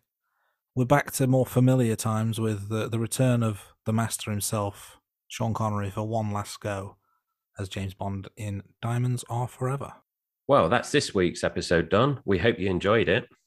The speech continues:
Speaker 1: Special thanks to the band Sugar Tongue for the theme tune to The Rating Room. You can find them on all the usual social media channels, and be sure to check out their song The System, available now on Spotify.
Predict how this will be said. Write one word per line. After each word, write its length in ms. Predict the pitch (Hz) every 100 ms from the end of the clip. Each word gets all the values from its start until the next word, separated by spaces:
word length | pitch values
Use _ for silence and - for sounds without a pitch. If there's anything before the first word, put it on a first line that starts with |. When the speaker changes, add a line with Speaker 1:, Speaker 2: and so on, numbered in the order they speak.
| _ _ _ -
Speaker 1:
Special 320 | - 139 -
thanks 200 | 117 107
to 100 | 113
the 40 |
band 280 | 107 104 101 -
Sugar 280 | - 127 113
Tongue 300 | 113 160 165 - -
for 120 | 104
the 80 | 98
theme 240 | 139 156
tune 200 | - 101
to 80 | 104
The 60 | 101
Rating 340 | 98 98 104
Room. 240 | 117 160 - - _ _
You 100 | 135
can 100 | 117
find 220 | - 107
them 140 | 101 98
on 80 |
all 160 | 139 165
the 120 | 110
usual 260 | 107 107 95
social 320 | 120 110 104
media 300 | 113 113 95
channels, 460 | - 95 127 - - _ _ -
and 80 |
be 80 | 104
sure 160 | - 156
to 120 | -
check 200 | 165 156
out 160 | 143 135
their 80 |
song 200 | 135 143
The 60 | 147
System, 440 | 147 135 101 95 - - -
available 320 | 113 127 160
now 260 | 131 127 131 - -
on 140 | 101
Spotify. 560 | - 120 - - 95